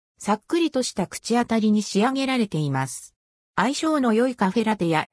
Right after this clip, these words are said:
ロイヤルミルクティーなどと一緒に楽しんで。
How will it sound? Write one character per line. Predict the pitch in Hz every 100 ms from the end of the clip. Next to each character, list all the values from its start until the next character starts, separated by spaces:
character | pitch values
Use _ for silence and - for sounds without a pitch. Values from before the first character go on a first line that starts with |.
| _
ロ | 165 208
イ | 302
ヤ | 330
ル | 302
ミ | 294
ル | 294
ク | -
テ | - 254
ィ |
ー | 214
な | 190
ど | 180
と | 160 147
一 |
緒 | - - 254
に | 269
楽 | 226 214 262
し | -
ん | 180
で。 | 143